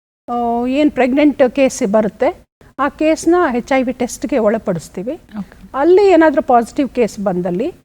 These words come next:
Speaker 1: ಅವ್ರಿಗೆ ಕಂಟಿನ್ಯೂ ಆಗಿ ಮೆಡಿಕೇಶನ್ ಕೊಟ್ಟು ಅವ್ರ ವೈರಲ್ ಲೋಡ್ ಕಂಟ್ರೋಲ್ನಲ್ಲಿದ್ದು ಅವ್ರಿಗೆ ಹುಟ್ಟೋ ಮಗುಗೆ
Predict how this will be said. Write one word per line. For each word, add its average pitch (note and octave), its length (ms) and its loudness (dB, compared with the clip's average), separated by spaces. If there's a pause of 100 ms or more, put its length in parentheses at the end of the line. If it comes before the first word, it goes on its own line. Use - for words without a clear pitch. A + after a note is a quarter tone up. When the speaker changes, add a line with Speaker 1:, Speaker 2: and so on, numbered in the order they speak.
(400)
Speaker 1:
ಅವ್ರಿಗೆ F4+ 400 4
ಕಂಟಿನ್ಯೂ F#4 580 6
ಆಗಿ D4+ 240 4
ಮೆಡಿಕೇಶನ್ C4 680 -2
ಕೊಟ್ಟು D4 500 -4 (300)
ಅವ್ರ G3 180 -2
ವೈರಲ್ D4+ 420 4
ಲೋಡ್ D#4 200 4
ಕಂಟ್ರೋಲ್ನಲ್ಲಿದ್ದು A3+ 1040 0 (380)
ಅವ್ರಿಗೆ B3 260 4
ಹುಟ್ಟೋ G4+ 420 0
ಮಗುಗೆ C4+ 720 0